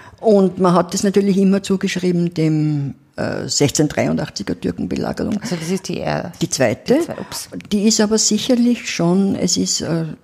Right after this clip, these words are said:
Speaker 1: aber sicherlich schon der ersten, äh, seit der ersten, weil, äh, man, der Name ganz einfach schon Ende des sechzehnten,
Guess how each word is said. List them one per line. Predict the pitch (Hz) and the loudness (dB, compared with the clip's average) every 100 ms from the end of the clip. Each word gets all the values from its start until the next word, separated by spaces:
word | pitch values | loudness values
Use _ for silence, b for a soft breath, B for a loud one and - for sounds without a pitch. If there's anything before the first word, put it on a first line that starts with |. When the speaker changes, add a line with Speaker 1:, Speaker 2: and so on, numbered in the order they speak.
| - | -10
Speaker 1:
aber | - 165 | -4 -2
sicherlich | - 175 180 180 175 | -4 -2 -2 -2 -4
schon | 151 - - | -2 0 0
der | - | -2
ersten, | 131 - - - 175 170 - _ B B B B B | 0 0 0 0 0 -4 -12 _ B B B B B
äh, | - 151 147 - 120 | 0 2 2 -2 -2
seit | 147 113 - | 0 -2 -2
der | - | -4
ersten, | 139 - - 160 | -4 -4 -2 0
weil, | 151 151 156 | 0 0 -2
äh, | - - | -6 -6
man, | 131 139 135 - - _ _ _ | -2 0 0 -2 -12 _ _ _
der | 113 | 2
Name | 123 117 139 - - | 2 2 0 -2 -4
ganz | 117 120 | -2 -2
einfach | - - - | -4 -6 -6
schon | - | -4
Ende | - - - | -4 -4 -4
des | 143 - | -4 -2
sechzehnten, | - 113 - 139 143 | -2 -4 -2 0 -2